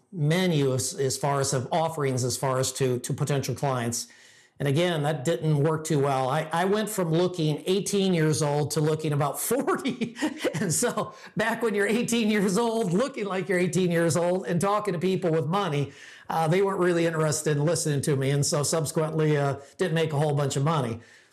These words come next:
But, uh, things turned around, and we, we've had a, a, a fair amount of success over the last forty years. And, uh,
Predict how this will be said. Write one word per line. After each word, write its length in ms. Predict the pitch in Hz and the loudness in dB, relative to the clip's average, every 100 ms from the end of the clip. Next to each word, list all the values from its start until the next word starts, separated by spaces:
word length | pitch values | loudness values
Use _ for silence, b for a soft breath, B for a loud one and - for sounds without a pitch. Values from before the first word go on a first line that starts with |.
| - | -4
But, 300 | 143 135 156 | -2 0 0
uh, 220 | 139 135 | 0 0
things 340 | 135 240 240 | 0 -2 0
turned 240 | - 214 180 | 0 0 2
around, 400 | 160 156 156 147 | 2 2 2 2
and 240 | 139 160 | 0 0
we, 140 | 160 156 | -2 0
we've 260 | 160 151 | 0 2
had 240 | 160 151 143 | 2 2 0
a, 260 | 131 135 160 | -2 -4 -2
a, 360 | 135 127 135 143 | -2 0 -2 -4
a 40 | |
fair 200 | 175 170 | -2 0
amount 340 | 151 151 147 | 0 0 0
of 80 | 139 | 0
success 540 | - 120 - 147 143 151 | -2 -2 -2 0 0 0
over 160 | 135 | 0
the 60 | 139 | 0
last 280 | 135 135 156 | 0 -2 0
forty 240 | 139 135 | 0 2
years. 420 | 131 131 131 - | 2 2 0 0
And, 220 | 135 123 | -2 0
uh, 220 | 127 123 | 0 -2